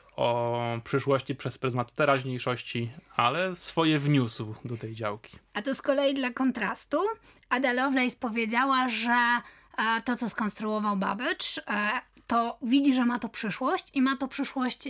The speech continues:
Speaker 2: nie tylko w kontekście obliczeń, ale także widzi, że na przykład takie komputery mogłyby być używane do tworzenia różnych innych rzeczy, jak na przykład muzyka, co zresztą się dzieje. Mamy teraz programy, które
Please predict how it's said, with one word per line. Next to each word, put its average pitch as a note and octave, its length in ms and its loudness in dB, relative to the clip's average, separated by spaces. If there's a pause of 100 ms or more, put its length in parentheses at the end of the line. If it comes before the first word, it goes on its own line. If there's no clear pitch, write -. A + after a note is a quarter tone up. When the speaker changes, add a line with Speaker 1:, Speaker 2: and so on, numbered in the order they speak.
Speaker 2:
nie C4 300 6
tylko C4 480 -2
w - 60 -14
kontekście G#3+ 800 -4 (340)
obliczeń, A#3 760 2
ale G#3 240 -2
także A3+ 560 -2
widzi, A#3 400 2
że G3+ 120 0
na G3 120 0
przykład - 260 -10
takie A3 200 -10
komputery A3 480 -4
mogłyby G3+ 400 -2
być G3+ 200 -6
używane G#3+ 640 0
do G3 180 -2 (420)
tworzenia B3 420 4
różnych B3+ 460 4
innych F4+ 360 4
rzeczy, C4 280 0
jak G3+ 160 0
na G#3 100 -2
przykład G#3 240 -6
muzyka, B3 640 4
co F4 140 -6
zresztą E4+ 280 -2
się C#4 180 -6
dzieje. F#3+ 300 2
Mamy G3 200 -4
teraz - 200 -16
programy, G3 440 -4
które F#3+ 260 -8